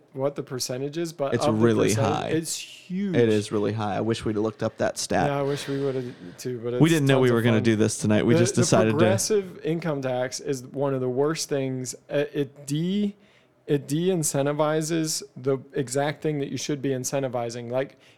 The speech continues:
Speaker 1: it actually holds people, like, right under
Speaker 2: Yeah.
Speaker 1: that hundred thousand, hundred and twenty thousand dollar mark.
Speaker 2: Yeah.
Speaker 1: Like, if you, if
Speaker 2: If
Speaker 1: you
Speaker 2: you, you can give a simple example. If you run a business and it's predicated on sales,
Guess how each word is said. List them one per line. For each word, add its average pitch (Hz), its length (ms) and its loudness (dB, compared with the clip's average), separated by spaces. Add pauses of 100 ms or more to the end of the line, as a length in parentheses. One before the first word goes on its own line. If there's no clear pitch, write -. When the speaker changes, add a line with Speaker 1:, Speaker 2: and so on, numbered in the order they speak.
Speaker 1:
it 147 140 0
actually 170 440 -2
holds 156 400 -6
people, 156 340 -4
like, 135 220 -2
right 135 240 -2
under 156 160 4
Speaker 2:
Yeah. 113 140 4
Speaker 1:
that - 140 -2
hundred 151 360 -2
thousand, 143 460 -2
hundred 143 280 -4
and 131 80 -8
twenty 139 320 -6
thousand 139 440 -6
dollar 135 340 -4
mark. 131 400 -6 (100)
Speaker 2:
Yeah. 123 300 6
Speaker 1:
Like, 143 220 -2
if - 160 -8
you, 175 400 -4 (140)
if 147 160 0
Speaker 2:
If 165 140 4
Speaker 1:
you 185 60 0
Speaker 2:
you, 208 200 2 (300)
you 170 140 4
can 233 80 2
give 233 120 2
a 202 100 6
simple 208 400 2
example. 185 500 2 (480)
If 123 160 6
you 156 120 6
run 185 200 4
a 147 40 4
business 143 600 2
and 117 100 6
it's 113 100 2
predicated 135 520 4
on 110 140 2
sales, 131 540 2